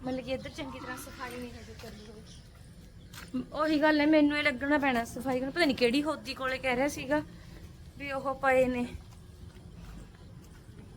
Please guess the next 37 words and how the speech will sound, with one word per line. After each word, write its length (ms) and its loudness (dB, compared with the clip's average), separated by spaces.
ਤੇ 60 -2
ਆ 120 0
ਮੈਂ 140 -2
ਇੱਕ 120 -12
ਪੁੱਠਾ 320 -8
ਕੰਮ 240 -4
ਕਰਦੇ, 380 -6
ਸਾਰਾ 260 -4
ਕਬਾੜ 340 0
ਇੱਥੇ 240 -4
ਫੁੱਕਿਆ 380 -8
ਨਾ 80 -2
ਲਿਆਣ 220 -2
ਕੇ, 140 -2
ਕੰਧ 300 0
ਕਾਲੀ 220 -6
ਕਰਤੀ। 380 -8
ਮੈਨੂੰ 200 -4
ਪਾਪਾ 280 -12
ਜੀ 100 -16
ਦੀ 60 -14
ਝਿੜਕਾਂ 360 -12
ਪੈ 160 0
ਗਈਆਂ। 200 -6
ਮਤਲਬ 160 -2
ਪਾਪਾ 280 -8
ਜੀ 100 -2
ਨੂੰ 140 -4
ਇਹ 140 -2
ਸੀਗਾ, 160 -4
ਪਾਪਾ 280 -6
ਜੀ 160 -6
ਭਈਏ 220 -8
ਨੂੰ 100 -10
ਖਿਜਣ 280 -12
ਲੱਗ 140 -10
ਗਏ। 140 -14